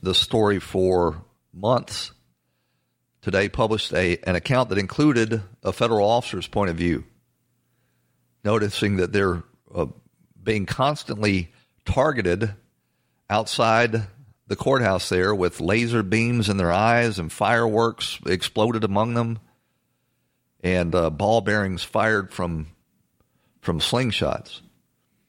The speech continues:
So I predict in the, uh, the next couple of days, this week sometime, the Democrats are going to, uh, to drag old Joe Biden out and put some, uh, teleprompter words in front of him,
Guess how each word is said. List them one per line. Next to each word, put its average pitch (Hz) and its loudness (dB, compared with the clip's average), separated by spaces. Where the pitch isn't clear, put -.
So 117 4
I 113 2
predict 139 2
in 110 0
the, 107 2
uh, 92 2
the 95 -2
next - -2
couple 127 0
of 117 -2
days, 95 2
this 110 0
week 110 2
sometime, 85 -2
the 92 -2
Democrats 98 0
are 104 -2
going 101 0
to, 92 2
uh, 90 4
to 92 -2
drag 104 2
old 110 2
Joe 107 2
Biden 107 0
out 87 0
and 87 -4
put 113 0
some, 95 0
uh, 92 2
teleprompter 101 0
words 95 0
in 82 -2
front 92 -2
of 85 -2
him, 85 0